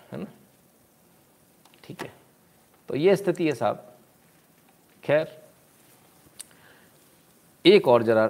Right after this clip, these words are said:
न्यूज़ देख लें। वो जो ब्राह्मणों को गालियां दे रहे थे, हमने वीडियो दिखाया था इनका, महाराज जी का, सीएम साहब के पिताजी, सीएम भूपेश बघेल,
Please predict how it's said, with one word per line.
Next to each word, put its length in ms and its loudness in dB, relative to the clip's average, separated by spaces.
न्यूज़ 260 0
देख 200 -2
लें। 120 -6
वो 260 4
जो 140 2
ब्राह्मणों 480 2
को 100 6
गालियां 380 2
दे 120 4
रहे 120 2
थे, 220 -4
हमने 200 0
वीडियो 240 2
दिखाया 320 2
था 180 -8
इनका, 320 -6
महाराज 300 0
जी 160 -8
का, 140 -8
सीएम 300 4
साहब 240 2
के 80 -2
पिताजी, 420 -2
सीएम 220 6
भूपेश 320 8
बघेल, 220 8